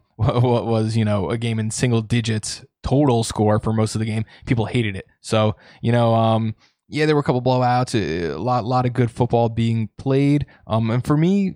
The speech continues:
w-, what was interesting was the quality was so much better. Um, of course, they tried the, uh, A A F last year, and the quality was terrible. This, this had some good football. Um, today, we're not gonna go a deep dive into talking about the games and the players, but we're gonna talk about the,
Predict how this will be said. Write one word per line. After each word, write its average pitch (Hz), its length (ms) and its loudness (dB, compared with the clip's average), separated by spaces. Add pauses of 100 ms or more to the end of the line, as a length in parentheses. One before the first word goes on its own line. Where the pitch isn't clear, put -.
(120)
w-, 113 220 -4
what 113 240 -2
was 139 160 -2
interesting 147 300 0
was 117 140 0
the 104 80 -6
quality 113 640 0
was 107 160 -6
so 113 100 -2
much 107 220 -4
better. 113 320 0 (240)
Um, 110 160 0
of 107 100 -2
course, 110 200 0
they 110 100 0
tried 117 380 0
the, 113 180 0
uh, 104 180 0 (460)
A 113 300 -2
A - 20 -6
F 113 340 -6
last 113 400 -4
year, 120 80 0
and 107 80 -2
the 110 60 -4
quality 110 260 0
was 98 160 -6
terrible. 123 380 0
This, 208 240 -4
this - 300 -8
had 185 220 -2
some 170 340 0
good 139 300 -2
football. 143 560 0 (280)
Um, 120 260 4
today, 139 300 2
we're 175 140 0
not 156 160 0
gonna 170 100 0
go 139 280 2
a 117 100 0
deep 123 260 -4
dive 131 260 2
into 113 160 -4
talking 117 220 -2
about 107 180 -4
the 110 80 -12
games 113 320 -6
and 98 80 -6
the 85 60 -8
players, 135 320 0
but 101 120 -2
we're 131 100 0
gonna 165 100 0
talk 156 160 -2
about 127 180 0
the, 117 140 -6